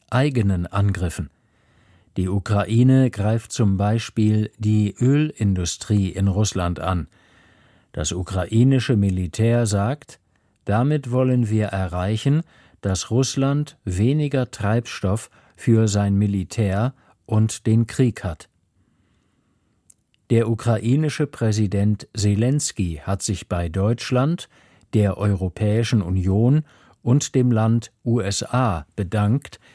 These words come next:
weil sie der Ukraine helfen. Diese Hilfe ist sehr wichtig für die Energieversorgung.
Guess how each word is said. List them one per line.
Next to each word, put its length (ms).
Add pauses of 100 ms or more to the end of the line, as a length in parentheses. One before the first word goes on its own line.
(360)
weil 360
sie 420
der 220
Ukraine 760
helfen. 480 (840)
Diese 340
Hilfe 640
ist 320
sehr 420
wichtig 560
für 240
die 200
Energieversorgung. 1160